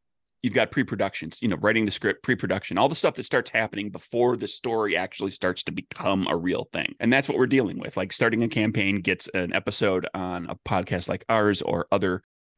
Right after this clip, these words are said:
podcaster streams. And there's, there's so much that can be part of it. Don't get me wrong. You can take a game, you can just slap, you know,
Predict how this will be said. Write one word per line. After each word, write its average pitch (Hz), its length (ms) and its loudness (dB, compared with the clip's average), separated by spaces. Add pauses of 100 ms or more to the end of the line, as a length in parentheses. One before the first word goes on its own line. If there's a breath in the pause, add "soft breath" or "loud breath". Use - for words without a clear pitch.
podcaster 101 480 0
streams. 104 580 0 (100)
And 117 120 4
there's, 110 260 4
there's 110 220 -2
so 135 320 0
much 117 440 -4 (240)
that - 200 -4
can 139 340 4
be 117 120 4
part 107 300 -4
of - 80 -14
it. - 100 -14 (340)
Don't 117 120 -4
get 98 80 -4
me 98 80 0
wrong. 98 240 0
You 110 120 -4
can 95 140 -2
take - 220 -4
a - 40 -6
game, 131 380 4
you 107 100 -6
can 95 140 -2
just - 180 -2
slap, 101 360 0
you 101 100 0
know, 78 120 -6